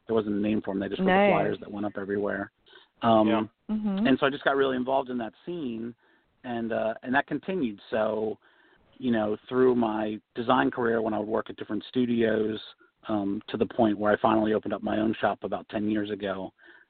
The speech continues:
Speaker 1: Uh, you know, I've always been working in music. I've always been working in that end of things, and, uh, particularly in the packaging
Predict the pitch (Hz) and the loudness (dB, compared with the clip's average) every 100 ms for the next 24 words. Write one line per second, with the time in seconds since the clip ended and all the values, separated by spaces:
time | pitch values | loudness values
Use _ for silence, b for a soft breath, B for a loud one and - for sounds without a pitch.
0 | - 110 98 113 117 110 113 120 127 117 | -10 -8 -4 2 6 6 4 4 4 2
1 | 107 104 104 104 104 98 101 104 101 95 | -4 -6 -6 -6 -6 -6 -4 -6 -8 -8
2 | 98 98 98 101 101 98 - 98 95 92 | -6 -4 -6 -6 -6 -6 -4 -4 -4 -4
3 | 101 104 101 - 98 98 - - _ _ | -2 -2 -2 -4 -4 -6 -8 -14 _ _
4 | _ _ _ _ - - - 110 104 95 | _ _ _ _ -20 -8 0 2 4 2
5 | 92 95 104 113 113 104 98 92 113 - | 2 -2 -4 -2 0 0 0 0 0 -2
6 | 101 | -6